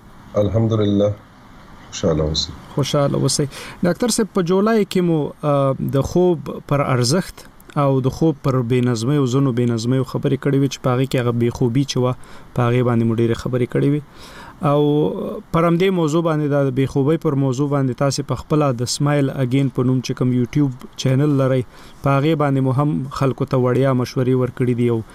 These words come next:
Speaker 2: ویډیو مو جوړه کړې ده، نو هغې ته هم خلک تللی شي. سمایل اګین چې په یوټیوب کې ولیکي، سمایل اګین کلینیک پېښور، نو پیدا کولی شي، آ، او ګټه ترې اخیستی شي.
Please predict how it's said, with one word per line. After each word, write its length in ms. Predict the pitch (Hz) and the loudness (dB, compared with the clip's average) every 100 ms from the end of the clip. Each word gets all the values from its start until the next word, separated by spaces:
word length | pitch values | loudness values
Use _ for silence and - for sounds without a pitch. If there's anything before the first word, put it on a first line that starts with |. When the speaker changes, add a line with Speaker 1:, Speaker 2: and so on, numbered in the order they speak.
| - - | -10 0
Speaker 2:
ویډیو 360 | 135 123 135 | 2 4 2
مو 140 | 135 123 | 2 0
جوړه 240 | 117 117 | 0 -2
کړې 180 | - 131 | 0 0
ده، 120 | 123 | 2
نو 220 | 117 113 | 2 2
هغې 120 | 120 135 | 0 0
ته 80 | 117 | 0
هم 160 | 127 | 0
خلک 300 | 123 120 120 | 0 -2 -4
تللی 360 | - 123 127 120 | -2 0 2 0
شي. 160 | - 113 | -2 -4
سمایل 340 | - 123 120 | 0 2 2
اګین 260 | 110 120 117 | 2 0 0
چې 100 | - | -4
په 80 | 120 | -2
یوټیوب 300 | 117 - 135 - | -2 0 -2 0
کې 40 | |
ولیکي، 360 | 131 135 131 127 | 0 0 0 -2
سمایل 340 | - 135 127 | -4 0 0
اګین 240 | 117 123 120 | 0 0 -2
کلینیک 420 | - 123 127 - - - - - - | 0 0 0 -2 -18 -20 -20 -18 -4
پېښور، 420 | 131 - 127 135 131 - - - - | -4 0 2 2 0 -10 -20 -18 -2
نو 220 | 135 127 | 2 2
پیدا 280 | 117 127 117 | 2 0 0
کولی 380 | 110 123 127 120 | 0 2 2 0
شي، 180 | - 123 | -2 -6
آ، 840 | - - - - - 131 120 117 - - - - | -8 -20 -20 -12 -4 0 0 -2 -4 -8 -10 -2
او 200 | 131 120 | 0 2
ګټه 220 | 139 131 - | 0 -2 -4
ترې 120 | 123 | -2
اخیستی 420 | 113 120 - 127 | -2 -6 -2 -2
شي. 160 | - | -2